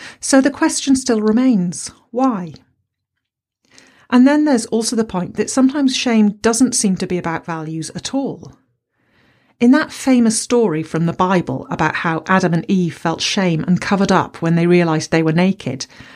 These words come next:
there weren't values involved. We feel shame when we're humiliated in public,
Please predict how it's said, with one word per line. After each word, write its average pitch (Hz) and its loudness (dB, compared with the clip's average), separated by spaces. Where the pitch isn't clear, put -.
there 233 2
weren't 277 2
values 190 0
involved. 151 -8
We 240 4
feel 208 2
shame 196 2
when 160 -2
we're 156 -2
humiliated 160 -4
in 143 -6
public, 196 -10